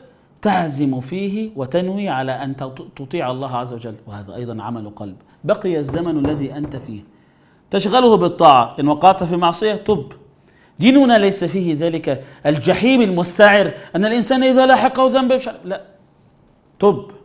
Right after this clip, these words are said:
تب. جاء رجل النبي صلى الله عليه وسلم فقال له: "قابلت امرأة ممن كنت أهوى في الجاهلية فأصبت منها كل ما يصيب الرجل إلا، إلا ما، إلا، إلا أني لم أفعل معها كما يفعل الرجل مع زوجته".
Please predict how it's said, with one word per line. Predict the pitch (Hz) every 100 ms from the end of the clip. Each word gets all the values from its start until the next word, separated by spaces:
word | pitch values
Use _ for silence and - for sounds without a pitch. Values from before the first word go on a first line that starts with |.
| _ _ _ _ _ _ _ _ -
تب. | 214 117 - - _ -
جاء | 165 262
رجل | 233 208 196
النبي | 180 202
صلى | 202 190
الله | 190
عليه |
وسلم | 220 220
فقال | 202 208 214 202
له: | 196 202 208 208 - - -
"قابلت | 175 185 202 185
امرأة | 175 185 180
ممن | 160 160 160
كنت | 160 170
أهوى | - 180 180 160
في | 165
الجاهلية | 151 160 170 185 185
فأصبت | 180 175 180 165 180
منها | 175 180 170
كل | 196 190 175
ما | 180
يصيب | 180 170 185 165
الرجل | 175 175 170 175
إلا، | 175 160 156 - - - - _ -
إلا | 151 147
ما، | 139 143 135 127
إلا، | 123 113 117 147 139 123
إلا | 143 127 113 101 95 95 98 57 113
أني | 117 110 113 - _ _ -
لم | 135 127
أفعل | 123 143 110 107
معها | 120 113 113
كما | 107 104 104
يفعل | 104 101
الرجل | 98 101
مع | 98 85
زوجته". | 90 82 85 -